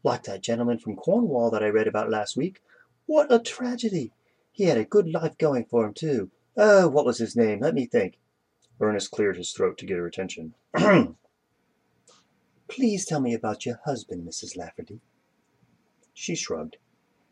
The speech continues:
"He was a mason. Went to work, came home, went out drinking with the boys.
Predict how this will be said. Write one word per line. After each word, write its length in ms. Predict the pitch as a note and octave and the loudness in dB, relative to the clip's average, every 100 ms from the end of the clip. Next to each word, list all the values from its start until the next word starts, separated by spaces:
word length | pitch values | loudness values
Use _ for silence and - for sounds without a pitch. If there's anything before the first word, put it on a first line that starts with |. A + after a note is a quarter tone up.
| _ _ | _ _
"He 120 | C4+ | 2
was 140 | C4+ A#3 | 4 4
a 60 | |
mason. 560 | G3 G#3 C4 - C3 - _ _ _ _ _ _ - | 4 4 4 2 -4 -4 _ _ _ _ _ _ 0
Went 200 | D3+ D#3 | 2 2
to 80 | F#3+ | 6
work, 320 | E3+ E3+ - - | 6 6 2 -2
came 200 | A#3 G3+ | 2 2
home, 400 | F#3 F3 F3 E3+ _ | 2 0 -2 -6 _
went 160 | D3 D3+ | -2 0
out 200 | E3+ C3+ | -4 -6
drinking 280 | C3 C3+ | -14 -12
with 140 | B2 A#2+ | -10 -4
the 80 | C#3+ | -4
boys. 640 | - F#2 G2 F#2+ F#2+ - | -4 -8 -8 -10 -12 -20